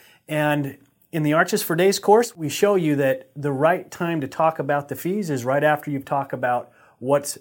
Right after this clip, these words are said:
really special about your office. What I like to do at this particular stage of the consultation to find out what their anchor is, I ask them, "So what kind of fees, what kind of prices out there have you seen, by the way?"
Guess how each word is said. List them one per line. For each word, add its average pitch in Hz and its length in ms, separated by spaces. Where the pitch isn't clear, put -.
really 143 220
special 135 420
about 117 320
your 107 100
office. - 460
What 156 180
I 175 80
like 208 280
to 214 100
do 185 420
at 147 180
this 175 160
particular 185 460
stage 170 260
of 165 60
the 160 60
consultation 160 760
to 139 140
find 156 320
out 151 120
what 147 200
their 147 260
anchor 147 480
is, 123 540
I 135 640
ask 135 320
them, 160 260
"So - 220
what 180 340
kind 240 180
of 220 80
fees, 208 480
what 165 160
kind 208 160
of 180 80
prices 175 420
out 147 260
there 156 160
have 143 140
you 127 120
seen, 117 480
by 110 120
the 107 80
way?" 98 240